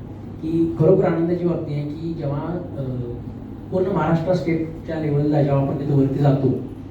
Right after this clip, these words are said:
तर आपला अभ्यास जो आहे, आपला, अं, आउटलुक जो आहे, तो, अं,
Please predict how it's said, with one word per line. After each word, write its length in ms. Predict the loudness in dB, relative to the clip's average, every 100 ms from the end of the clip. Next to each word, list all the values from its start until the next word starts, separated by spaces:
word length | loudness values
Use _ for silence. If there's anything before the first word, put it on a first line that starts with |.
| -16 -10
तर 40 |
आपला 260 | -4 0 2
अभ्यास 640 | 2 4 4 4 0 -8 -10 -2
जो 100 | 2
आहे, 340 | 2 0 -6 -10 -14 -16 -14 -12
आपला, 640 | -10 -4 -2 -2 -2 -6 -6
अं, 220 | -6 -4
आउटलुक 420 | 0 2 4 6
जो 140 | 6 4
आहे, 100 | 2 -2 -8 -14 -16 -16 -16 -14 -6
तो, 240 | -2 0 0 -2
अं, 380 | -2 2 2 2